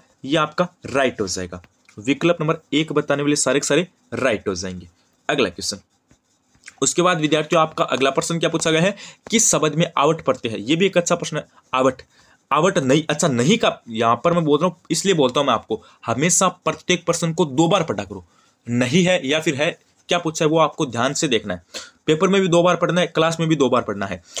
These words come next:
तो किस शब्द में आवट प्रत्यय नहीं है, ये बात आपसे पूछी गई है। देखो आप सभी को पता है थकावट में पर-, ए, आवट पड़ते नहीं है क्या? बिल्कुल है सर जी। अरे लिखावट में नहीं है क्या? बिल्कुल है। सजावट में नहीं है क्या? बिल्कुल है।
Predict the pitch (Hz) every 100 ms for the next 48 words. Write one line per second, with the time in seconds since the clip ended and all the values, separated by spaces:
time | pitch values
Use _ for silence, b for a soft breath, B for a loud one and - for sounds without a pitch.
0 | B 147 - 220 185 175 165 - 143 165
1 | 170 - 160 165 123 143 156 143 165 151
2 | 147 147 - 156 123 117 104 95 85 B
3 | B B B 156 180 135 - b _ 156
4 | 170 - 175 185 175 185 175 - _ _
5 | _ _ _ _ - _ - - 143 170
6 | 170 175 - - 151 - 143 123 117 110
7 | 139 165 160 165 175 180 165 160 123 147
8 | 151 175 151 127 123 b b _ 165 175
9 | 135 - 156 170 185 170 156 156 131 139
10 | 156 131 - _ - 139 143 165 175 175
11 | 165 156 151 127 143 156 139